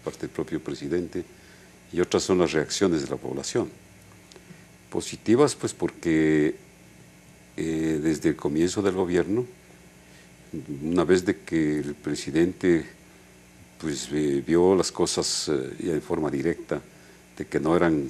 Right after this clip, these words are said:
como se había dicho, que estaba la mesa servida, de que todo estaba simplemente para tome la llave y conduzca este vehículo o lo que sea, las cosas fueron muy diferentes. Eh, entonces, eh,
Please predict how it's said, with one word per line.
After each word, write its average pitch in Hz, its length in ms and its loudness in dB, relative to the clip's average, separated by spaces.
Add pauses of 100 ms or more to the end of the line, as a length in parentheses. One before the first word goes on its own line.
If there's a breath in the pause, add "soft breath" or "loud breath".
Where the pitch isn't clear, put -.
(120)
como 71 200 -6
se 71 380 -4
había 76 300 -4
dicho, 92 420 -6
que 71 80 -8
estaba 73 300 0
la 67 100 0
mesa 78 240 -2
servida, 87 560 0
de 76 140 -2
que - 120 -10
todo 82 240 -2
estaba 76 440 0 (420 loud breath)
simplemente 82 680 2
para 71 280 -2 (200)
tome 82 220 2
la 76 80 2
llave 95 320 4
y 71 340 2
conduzca 78 540 -2
este - 240 -4
vehículo 73 540 -6
o 69 220 -4 (140)
lo - 80 -16
que - 120 -20
sea, 98 200 2 (720 loud breath)
las 85 80 -10
cosas 76 300 -6
fueron 76 240 -2
muy 76 100 -2
diferentes. 82 640 -2 (580 loud breath)
Eh, 78 560 0
entonces, - 640 0
eh, 78 500 4